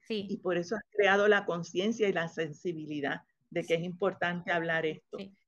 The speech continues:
Speaker 2: Y lo importante es, Marilyn, que se superen las etapas.
Speaker 1: Correcto.
Speaker 2: Esa par-, esa etapa de, de la ira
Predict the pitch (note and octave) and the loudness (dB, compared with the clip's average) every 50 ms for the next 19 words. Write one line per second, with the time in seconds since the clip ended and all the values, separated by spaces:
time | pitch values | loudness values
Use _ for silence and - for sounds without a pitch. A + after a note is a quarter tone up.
0 | _ _ - A3+ G3 G3 G#3 G3+ G3+ - G#3 G3 F3 - - G3+ G3+ G#3+ G#3+ A3+ | _ _ 0 2 6 8 8 6 6 0 -2 -4 -2 2 2 2 2 2 2 2
1 | C4 C4 C4+ C4+ C4 A#3+ A#3+ A#3+ A#3+ A#3 A3 G3 F3+ F#3+ F3+ F3 F3+ - F3+ E3+ | 2 4 4 4 4 4 4 4 4 2 2 0 -2 -4 -6 -6 -4 -4 -4 -4
2 | F3 - F#3+ E3 E3+ - - F#3 E3 - - F#3 F3+ F3 F3+ F3+ D#3+ D#3+ D#3 D#3 | -4 -4 -6 -6 -6 -6 -6 -8 -6 -6 -6 -2 -2 0 0 0 0 -2 -4 -6
3 | D3+ _ _ - E3+ E3+ D#3+ E3 D3+ - - D3+ D3+ - - D3+ - _ _ - | -12 _ _ -8 -8 -6 -6 -6 -8 -6 -8 -10 -10 -10 -14 -20 -20 _ _ -16
4 | - E3+ E3 - E3 F3 - - B3 B3 B3 A#3 A#3+ A#3+ - - - G4 G4 - | -14 -12 -10 -4 -4 -4 0 0 0 0 2 0 0 0 -2 -4 -6 -6 -4 0
5 | A#3+ B3 A#3+ A#3+ A#3+ B3 A#3+ - A#3 A3+ A3 A3 G#3 G3 F#3 E3+ G3 F#3 F3+ F#3 | 0 0 2 4 2 2 2 4 4 6 6 6 6 4 4 4 2 2 2 0
6 | F3 F3 F#3+ A3 G#3+ F#3+ E3+ D#3 D3 - | 0 0 0 2 0 0 0 -2 -6 -8